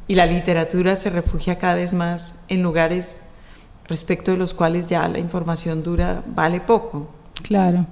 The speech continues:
Speaker 2: Y también, quizá en Latinoamérica, eh, digamos, eh,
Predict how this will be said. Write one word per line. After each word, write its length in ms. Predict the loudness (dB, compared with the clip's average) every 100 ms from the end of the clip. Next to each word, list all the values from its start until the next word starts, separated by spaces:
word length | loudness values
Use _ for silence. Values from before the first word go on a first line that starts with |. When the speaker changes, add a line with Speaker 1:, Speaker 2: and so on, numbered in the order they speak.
| -6 -14 -6 4
Speaker 2:
Y 120 | 6
también, 640 | 8 10 10 12 12 10
quizá 240 | 10 8 8
en 80 |
Latinoamérica, 1040 | 8 8 8 10 10 10 8 6 8 8 6 2 -12 -10 -2
eh, 540 | 2 2 4 2 0 -6 -16 -20 -14 -4
digamos, 640 | 2 4 4 4 2 -6 -8
eh, 240 | -2 -2